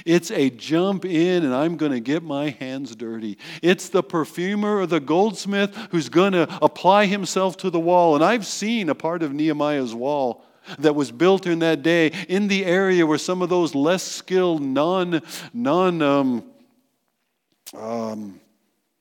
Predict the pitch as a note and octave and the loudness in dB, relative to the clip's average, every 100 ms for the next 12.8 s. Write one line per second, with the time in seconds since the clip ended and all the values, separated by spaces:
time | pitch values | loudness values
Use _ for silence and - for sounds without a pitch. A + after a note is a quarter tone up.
0 | _ - - B2+ F#3 G3 - A#2 F#2+ G2 | _ -18 -4 0 2 0 -2 -4 -6 -10
1 | D3 B2+ A#2+ B2 D3 - G2+ E2 _ _ | -8 -2 -2 -2 -4 -6 -16 -18 _ _
2 | _ _ _ _ _ _ _ _ _ - | _ _ _ _ _ _ _ _ _ -8
3 | G#2 G3 - D#3 - - _ _ _ _ | -2 -2 0 -2 -4 -16 _ _ _ _
4 | _ _ _ - F#3+ B3 F#3+ A3 - G#3+ | _ _ _ -8 -6 -4 -2 -2 -2 -6
5 | - A3 E3 B2 B2+ G3 B2+ G2 D3 G3+ | -4 -4 -4 -4 -4 -4 -4 -4 -4 -4
6 | - A3 C#4 D4+ D4 - D#4 C#4 E3 E3+ | -4 -2 2 0 0 0 4 4 2 -2
7 | C3+ B2+ A#2+ A#2 A2+ D#3 - - - _ | -2 -2 -2 -2 -2 -4 -6 -18 -20 _
8 | - C#3 D3 C3+ - - - - - - | -10 -6 -4 -4 -6 -12 -12 -14 -12 -12
9 | - C#3 B2 A2 A2 G#2 _ _ _ - | -8 -4 -4 -6 -12 -16 _ _ _ -12
10 | - - A2 G#2 A2 G#2 - _ _ _ | -12 -12 -18 -20 -20 -20 -20 _ _ _
11 | _ _ _ _ - F3 - F#2+ F2 F#2+ | _ _ _ _ -12 -12 -10 -14 -14 -16
12 | G2 B2 D3 C3+ G2 F2+ - | -10 -8 -6 -8 -10 -14 -20